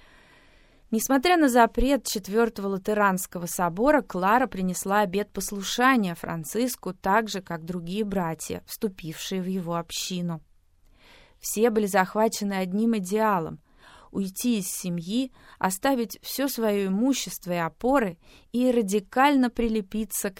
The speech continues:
Евангелию, жить, как Иисус, в бедности и унижении,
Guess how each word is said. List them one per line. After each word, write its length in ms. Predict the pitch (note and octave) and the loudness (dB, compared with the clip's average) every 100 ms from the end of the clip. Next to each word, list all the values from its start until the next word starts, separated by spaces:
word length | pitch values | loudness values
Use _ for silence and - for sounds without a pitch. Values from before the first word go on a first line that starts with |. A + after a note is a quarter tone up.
| - | -4
Евангелию, 880 | G#3+ F#3 F#3 F3+ D#3+ D#3+ D#3+ D#3+ E3+ _ | -2 0 0 0 -4 -8 -8 -10 -14 _
жить, 440 | F3 F3 G3+ F#3+ - - | -12 -8 -8 -10 -14 -8
как 280 | F3+ - | -8 -6
Иисус, 680 | F3+ E3+ - A#3+ A#3+ - - - | -6 -6 -6 -2 -2 -4 -12 -14
в 180 | D#3 | -14
бедности 720 | D#3+ G3 C4 A#3 A3+ - - G#3+ | -4 0 2 2 0 -4 -6 -6
и 280 | - G3+ | -4 -2
унижении, 880 | A3 G#3+ G3+ F#3 F3+ F3 E3 D3+ - | 0 0 -2 -4 -4 -4 -6 -8 -12